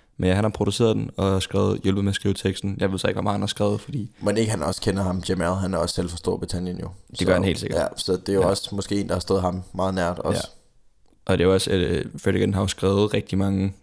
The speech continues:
Speaker 1: af Ed Sheeran, eller hjulpet med at skrive mange af Ed Sheeran sange, og produceret nogle af dem, nogle af de helt store. Øhm, så det giver meget god mening, at han er på den her også. Øhm, og han kender ham helt sikkert, det er jeg ikke i tvivl om.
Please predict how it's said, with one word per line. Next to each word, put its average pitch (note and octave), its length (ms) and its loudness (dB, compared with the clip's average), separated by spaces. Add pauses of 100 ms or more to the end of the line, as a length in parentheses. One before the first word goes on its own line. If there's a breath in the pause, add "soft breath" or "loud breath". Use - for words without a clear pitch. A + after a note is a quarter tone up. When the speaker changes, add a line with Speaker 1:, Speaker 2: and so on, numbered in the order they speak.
(100)
Speaker 1:
af F2 300 2
Ed F2 120 0
Sheeran, F#2 280 0
eller F#2 140 -4
hjulpet G2+ 380 2
med G2+ 80 -4
at G2+ 60 -2
skrive G2+ 260 0
mange G2+ 280 0
af G#2+ 100 -4
Ed G2 40 -6
Sheeran G2+ 280 0
sange, G2 220 -4
og G2+ 60 -6
produceret G2 380 0
nogle G2+ 200 0
af G2+ 60 0
dem, G#2+ 100 -2
nogle G#2 160 0
af G2 40 -2
de - 60 -6
helt G#2+ 200 0
store. G#2+ 300 -4 (640 soft breath)
Øhm, F#2 440 2
så F#2+ 200 0 (140)
det F2 100 -2
giver E2+ 140 2
meget E2+ 140 2
god F#2 100 2
mening, F#2+ 260 2
at - 20 2
han G2+ 80 0
er G2+ 60 0
på - 80 -8
den F#2+ 160 0
her F#2 80 0
også. F2+ 320 -4 (560 soft breath)
Øhm, F2+ 300 2
og - 80 -2
han G#2 120 2
kender F#2+ 240 0
ham G2+ 80 -2
helt F2 160 -2
sikkert, - 260 -10
det F#2 80 0
er G2 40 2
jeg F#2+ 80 0
ikke G2 100 -4
i - 40 -10
tvivl G2 200 0
om. F#2+ 100 -4